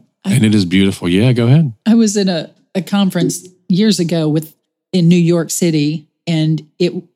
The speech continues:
Speaker 1: we felt the, um, the ground start to shake. And one woman, only one woman in the whole crowd looked up and looked around almost like, "Oh my gosh, what's happening?"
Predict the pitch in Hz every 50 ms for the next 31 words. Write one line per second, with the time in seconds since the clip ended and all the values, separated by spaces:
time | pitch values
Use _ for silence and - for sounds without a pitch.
0 | _ _ _ - 190 170 175 165 - - 214 208 208 196 202 - 175 160 156 151
1 | 151 151 151 - 160 147 139 143 143 139 151 - _ _ _ _ _ _ _ -
2 | 165 151 170 175 185 220 269 302 285 - - - 175 147 156 151 - 139 - -
3 | - 143 135 127 131 - - - _ _ _ _ _ _ 196 190 175 170 160 170
4 | 185 208 247 294 302 277 285 311 277 202 165 143 135 - 208 202 196 190 175 170
5 | 165 196 240 311 330 302 277 233 190 165 151 151 147 147 151 151 - - 254 262
6 | 254 254 - 254 233 185 143 143 147 151 - _ _ _ - 208 233 226 233 -
7 | 240 247 240 247 190 175 190 214 - - 202 175 175 180 202 226 233 202 180 175
8 | 190 214 220 - - 180 170 165 160 - - _ _ _ _ _ - 214 208 208
9 | 208 202 202 - 262 269 233 - 196 175 - - 226 277 294 - - 151 127 117
10 | 123 160